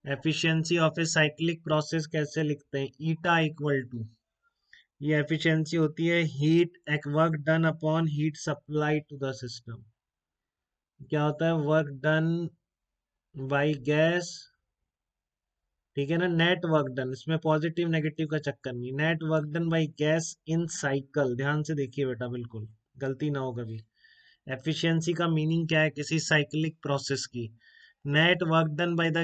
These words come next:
gas in the cycle divided by heat taken by the system, ये ध्यान रखें आप। नीचे क्या आएगा, केवल खर्चा क्या है हमारा, जितना heat देनी पड़ रही है, वो heat दे रहा है surrounding को, ठीक है, उससे कोई मतलब नहीं है हमें,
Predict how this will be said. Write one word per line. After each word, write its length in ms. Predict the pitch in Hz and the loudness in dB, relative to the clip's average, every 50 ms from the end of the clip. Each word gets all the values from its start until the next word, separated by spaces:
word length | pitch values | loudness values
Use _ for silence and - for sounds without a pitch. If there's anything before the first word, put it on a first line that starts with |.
| 156 131 | -2 -2
gas 360 | 131 147 151 160 170 170 - 170 | 0 2 4 4 4 4 2 0
in 120 | 160 160 | 2 4
the 120 | 160 165 160 160 | 4 4 4 2
cycle 640 | - - 156 147 147 147 - - 165 160 151 147 151 160 - _ _ _ _ _ _ _ _ _ _ _ - | 2 0 2 2 2 0 -2 0 2 4 4 4 2 -2 -6 _ _ _ _ _ _ _ _ _ _ _ -10
divided 640 | 123 127 151 147 151 151 156 160 156 175 180 170 160 | -2 0 2 4 4 4 4 4 4 4 2 2 2
by 180 | 156 165 165 170 185 202 196 - _ _ _ _ _ _ _ - | 2 2 2 2 2 0 -4 -8 _ _ _ _ _ _ _ -2
heat 360 | 165 170 185 202 208 202 - - - | 4 6 8 8 6 4 0 -2 2
taken 500 | 170 170 165 165 - 196 180 147 123 110 104 - _ _ _ _ _ _ _ _ _ _ _ _ _ _ _ _ _ _ _ - | 2 2 2 2 4 4 4 6 4 0 -4 -6 _ _ _ _ _ _ _ _ _ _ _ _ _ _ _ _ _ _ _ 0
by 160 | 156 156 156 165 170 | 2 2 4 4 4
the 140 | 165 180 175 | 2 2 2
system, 520 | 175 - 160 143 - - - 131 120 120 131 | 2 0 0 -2 -2 -4 -8 -8 -6 -4 -4
ये 120 | 147 165 | -2 -2
ध्यान 320 | 160 151 151 143 143 143 127 | 0 0 2 0 0 -2 -4
रखें 240 | 117 110 - - 117 | -6 -8 -10 -12 -12
आप। 180 | 110 104 104 - _ _ _ _ _ _ _ _ _ _ _ _ _ _ _ _ _ _ - | -10 -12 -12 -14 _ _ _ _ _ _ _ _ _ _ _ _ _ _ _ _ _ _ -4
नीचे 280 | 165 160 - 190 190 | -4 2 4 4 4
क्या 200 | 175 180 185 175 170 | 6 6 4 6 4
आएगा, 220 | 165 165 175 185 185 | 4 2 2 0 0
केवल 280 | 180 180 180 185 185 - | 0 0 2 2 0 0
खर्चा 360 | - 160 156 151 - - 185 185 | 0 -2 -2 0 2 2 2 2
क्या 160 | 170 185 175 | 2 0 0
है 60 | 180 | 0
हमारा, 220 | 180 185 180 185 175 | -2 -2 -2 -2 -2
जितना 340 | 165 165 165 175 180 185 175 | -2 -4 -4 -4 -4 -2 0
heat 220 | 165 175 170 151 151 | 0 0 0 0 0
देनी 240 | 160 156 160 165 160 | 0 0 0 0 0
पड़ 160 | 165 156 147 | -2 -2 -2
रही 100 | 151 165 | 0 0
है, 40 | 170 | 0
वो 80 | 160 165 | 2 2
heat 200 | 180 185 170 151 | 2 2 2 2
दे 160 | 151 156 160 | 0 2 2
रहा 100 | 175 180 | 2 2
है 60 | 185 | 2
surrounding 460 | 175 180 175 170 170 170 170 175 175 180 | 0 0 -2 -2 -2 -4 -4 -6 -4 -4
को, 60 | 185 175 | -4 -6
ठीक 280 | - 180 180 175 165 | -4 -6 -6 -4 -2
है, 80 | 165 156 | -2 -2
उससे 240 | 151 - - 175 165 | -4 -4 -6 -6 -4
कोई 140 | 170 175 165 | -2 -2 0
मतलब 360 | 160 156 - 156 147 139 135 | -2 -2 -2 -4 -4 -4 -6
नहीं 120 | 127 120 | -6 -8
है 60 | 120 117 | -8 -8
हमें, 180 | 107 104 107 | -8 -10 -12